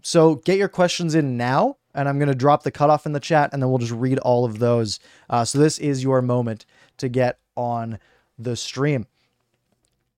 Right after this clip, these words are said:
Um, let's scroll here. Uh, we have a lot of people who are just fired up after the shootout happened. Um, so let's keep scrolling here. Keegan giving a, a bit of grief to the refs, and I kinda called this one out.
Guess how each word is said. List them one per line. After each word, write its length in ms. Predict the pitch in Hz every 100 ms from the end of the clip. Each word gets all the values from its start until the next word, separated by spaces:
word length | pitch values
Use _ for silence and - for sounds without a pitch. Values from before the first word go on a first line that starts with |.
| -
Um, 500 | 139 143 147 147 147 _ -
let's 320 | 190 185 - _ -
scroll 380 | - 170 175
here. 420 | 143 160 160 156 - _ _ _ _ -
Uh, 220 | 131 131 135
we 120 | 151
have 100 | 160
a 40 |
lot 200 | 151 165
of 80 | 160
people 200 | 165 156
who 80 | 160
are 60 | 147
just 160 | 135
fired 300 | - 151 147
up 200 | 143 -
after 240 | 131 135 139
the 80 | 123
shootout 380 | - 147 139
happened. 420 | 131 120 120 107 98 _ _ _
Um, 600 | - 131 135 131 127 123 -
so 160 | 151
let's 180 | 147 143
keep 320 | - 147 -
scrolling 520 | - - 147 147 143 139
here. 200 | 143 135
Keegan 380 | 185 190 202
giving 380 | 185 165 170 180
a, 160 | 175 165
a 140 | 160
bit 140 | 151 165
of 220 | 156 131
grief 240 | 147 160
to 80 | 165
the 80 | 151
refs, 280 | 139 208 -
and 80 |
I 60 | 120
kinda 240 | 127 127
called 280 | 123 135 127
this 200 | 127 -
one 140 | 127 120
out. 260 | 147 156